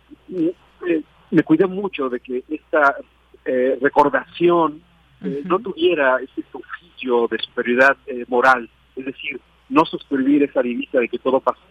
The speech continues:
Speaker 1: tiempo pasado fue mejor. Eh, no, no, no, no, no quería, eh, ponerme, eh, mo-, moralista y,
Speaker 2: Ujú.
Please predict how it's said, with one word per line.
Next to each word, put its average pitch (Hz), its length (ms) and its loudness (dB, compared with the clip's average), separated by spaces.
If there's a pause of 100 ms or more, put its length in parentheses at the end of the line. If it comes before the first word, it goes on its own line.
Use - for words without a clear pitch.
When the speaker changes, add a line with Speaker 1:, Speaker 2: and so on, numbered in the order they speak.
(160)
Speaker 1:
tiempo 156 220 2
pasado 131 400 2
fue 139 120 -4
mejor. 123 360 -2 (500)
Eh, 113 220 -6 (160)
no, 165 480 2
no, 170 260 2 (100)
no, 175 120 -2 (120)
no, 196 160 2 (100)
no 190 100 -2
quería, 175 440 2
eh, 117 280 -10 (280)
ponerme, 143 540 -2
eh, 117 320 -8
mo-, 127 260 0
moralista 127 760 0 (140)
y, 185 40 -8
Speaker 2:
Ujú. 185 140 -8